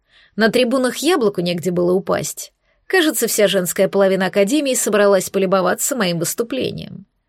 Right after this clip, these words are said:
Расправил плечи и, отсалютовав поклонницам,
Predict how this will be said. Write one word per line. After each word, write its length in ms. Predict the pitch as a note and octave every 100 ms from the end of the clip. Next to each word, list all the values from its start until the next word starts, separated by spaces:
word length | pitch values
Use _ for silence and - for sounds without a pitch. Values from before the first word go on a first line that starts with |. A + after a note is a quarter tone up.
| _ - - -
Расправил 640 | C#4+ D4 - F#4+ C#4+ G3+
плечи 760 | E3+ - G3 E3 - - C4+ C4+ _ _
и, 180 | - A3+
отсалютовав 920 | - G#3 G3+ - A3 G#3 G#3+ F#3+ F3 -
поклонницам, 1000 | G3 - C#4 D#4 F#3 - - C#3 B2